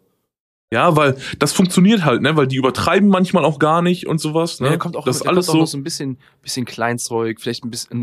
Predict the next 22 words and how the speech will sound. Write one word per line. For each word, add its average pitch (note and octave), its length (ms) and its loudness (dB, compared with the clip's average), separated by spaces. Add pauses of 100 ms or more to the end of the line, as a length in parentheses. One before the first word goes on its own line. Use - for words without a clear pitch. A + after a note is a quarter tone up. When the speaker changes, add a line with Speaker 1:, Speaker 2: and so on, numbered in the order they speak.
(140)
Speaker 2:
ein, B2 100 -6
ein A#2 60 -6
Speaker 1:
Ja. A#2+ 120 -6
Speaker 2:
richtig D#3+ 340 -6
nices C3 340 -4
Salatblatt, B2+ 680 -6 (400)
perfekte E3 360 -4
Menge D3 220 2
Speaker 1:
Ja. A3 140 -4 (300)
Speaker 2:
und B2 180 0
dann F3 280 2
Speaker 1:
Vielleicht C3 240 2
auch C3+ 80 2
eine C3+ 100 2
frische F#3 200 0
Speaker 2:
zwei, D#3+ 160 4
Speaker 1:
Gurke D#3 340 2
oder F#3+ 100 4
Speaker 2:
und F3 60 4
Speaker 1:
so. D#3+ 80 -2
Speaker 2:
zwei G3+ 160 2
Scheiben, C#3+ 320 -4